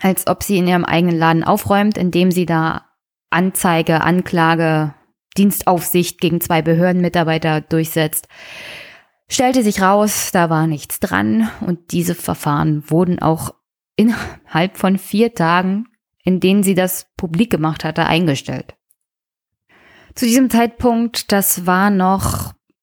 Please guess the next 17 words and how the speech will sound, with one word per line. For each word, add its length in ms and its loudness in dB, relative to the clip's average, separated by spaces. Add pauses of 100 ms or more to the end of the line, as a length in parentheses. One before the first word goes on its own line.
(240)
Mitte 680 2
August 560 0
zweitausendachtzehn, 1200 -2 (1400)
war 440 2
Frau 220 0
Goltze 380 2
dann 180 2
der 100 4
Meinung, 580 2
sie 160 0
könnte 360 0
sich 160 -2
damit 260 -2
rausreden, 540 2
dass 180 0
sie 80 -2
sich 420 -4